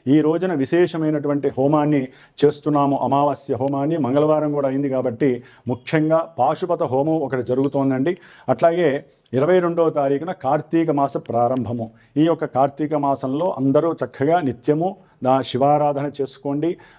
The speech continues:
ఆ కార్తీక మాసంలో మొదటి నాలుగు రోజులు చక్కగా, ఆ, అభ్యంగన స్నానము, శిరస్నానము చేసి, ఆ కార్తీక పౌర్ణమి రోజున చక్కగా సముద్ర స్నానము, నదీ స్నానము చేసి అందరూ ఆరోగ్యంగా ఉండటానికి ఇది సులభమైనటువంటి మార్గము.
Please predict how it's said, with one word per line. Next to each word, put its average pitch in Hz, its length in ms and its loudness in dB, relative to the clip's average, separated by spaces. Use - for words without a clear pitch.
ఆ 131 220 4
కార్తీక 143 480 -2
మాసంలో 151 520 0
మొదటి 160 340 0
నాలుగు 151 320 2
రోజులు 143 300 0
చక్కగా, 135 540 0
ఆ, 123 380 2
అభ్యంగన 151 400 2
స్నానము, 135 520 -2
శిరస్నానము 139 760 -2
చేసి, 170 280 -2
ఆ 135 80 2
కార్తీక 143 440 0
పౌర్ణమి 139 460 -2
రోజున 135 440 0
చక్కగా 135 440 0
సముద్ర 127 360 -2
స్నానము, 127 520 -2
నదీ 131 260 2
స్నానము 123 540 -6
చేసి 123 360 -2
అందరూ 160 460 0
ఆరోగ్యంగా 143 640 0
ఉండటానికి 131 540 -2
ఇది 120 280 -4
సులభమైనటువంటి 127 800 -2
మార్గము. 117 460 -4